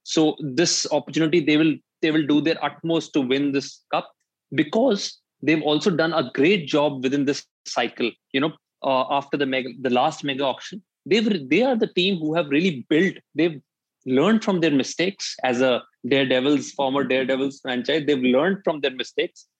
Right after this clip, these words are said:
and they've done all the opposite steps last three years to be at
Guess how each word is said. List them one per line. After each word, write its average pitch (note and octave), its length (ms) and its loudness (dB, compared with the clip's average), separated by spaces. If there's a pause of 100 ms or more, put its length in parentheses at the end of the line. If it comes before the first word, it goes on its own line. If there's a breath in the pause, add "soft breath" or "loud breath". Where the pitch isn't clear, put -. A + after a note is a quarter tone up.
(140)
and E3 280 2
they've D#3+ 200 2
done D#3 220 2 (100)
all G3 220 4
the F#3+ 140 0
opposite D3 440 -2
steps - 520 -6 (440)
last B2+ 360 0
three C3 140 0
years A2+ 360 0
to C3+ 400 2 (220)
be C#3+ 240 2
at B2+ 220 -2